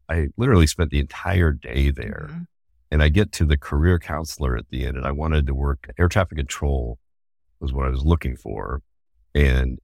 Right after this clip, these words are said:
Speaker 1: there was no openings for air traffic control, like, for a year or two years. So, okay. So I just went down this list, and I'll, I'll, I'll shorten the story, but it was, like, twenty-five different things we went through, and none of them were available.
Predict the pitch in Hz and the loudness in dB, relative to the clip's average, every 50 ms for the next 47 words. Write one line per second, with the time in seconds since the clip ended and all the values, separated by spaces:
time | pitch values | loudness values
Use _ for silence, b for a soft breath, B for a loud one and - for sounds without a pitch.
0 | _ _ - - 78 73 80 82 87 87 87 85 85 82 - - 80 78 - - | _ _ -4 -2 0 2 4 6 6 6 6 6 4 0 -2 -4 -4 -4 -4 -4
1 | 62 62 62 60 - 67 65 67 69 - - 64 - - - 69 - - 64 - | -6 -6 -8 -10 -8 -4 -4 -4 -2 -2 -6 -8 -8 -10 -16 -16 -12 -10 -10 -10
2 | - - - _ _ _ _ _ - 65 62 - - - 64 62 60 60 57 50 | -12 -14 -18 _ _ _ _ _ -20 -20 -20 -16 -10 -6 -6 -6 -4 -4 -4 -4
3 | 50 50 50 - - - - - - 55 50 50 50 - - _ - - _ _ | -4 -6 -6 -8 -14 -16 -10 -6 -4 -4 -2 -2 -4 -6 -8 _ -20 -20 _ _
4 | _ _ _ _ _ _ _ _ _ _ _ _ _ - 78 76 80 - - - | _ _ _ _ _ _ _ _ _ _ _ _ _ -4 -2 -2 -2 -2 -4 -4
5 | 60 67 69 - 82 80 85 82 95 101 - - 101 82 73 80 82 78 76 71 | -4 -4 -2 2 4 6 6 6 6 4 4 4 2 4 4 4 4 4 2 0
6 | - - 67 65 69 71 69 62 65 - - - 65 64 64 65 62 50 57 67 | -2 -4 -2 2 4 4 4 2 0 -6 -6 -6 -6 -6 -4 -4 -4 -6 -6 -10
7 | 71 - - 58 - - - 92 85 69 69 67 - - 78 76 71 67 65 65 | -12 -12 -14 -12 -8 -2 2 2 2 2 0 -2 -2 -2 0 2 2 0 0 -2
8 | 64 65 67 71 73 69 69 - - - 113 113 113 104 - 85 76 73 73 71 | -4 -4 -2 0 0 0 0 -2 -4 -2 0 0 0 0 2 4 4 4 4 2
9 | 69 71 69 76 71 - - 71 67 65 64 67 67 65 65 67 - - 64 58 | 0 -4 -4 -4 -4 0 0 0 0 0 -2 -4 -4 -4 -4 -8 -10 -12 -14 -10
10 | 57 71 82 85 95 95 92 85 76 76 69 67 62 62 62 - 62 60 57 - | -2 0 2 4 4 4 4 2 2 0 0 -2 -4 -6 -10 -10 -12 -14 -16 -18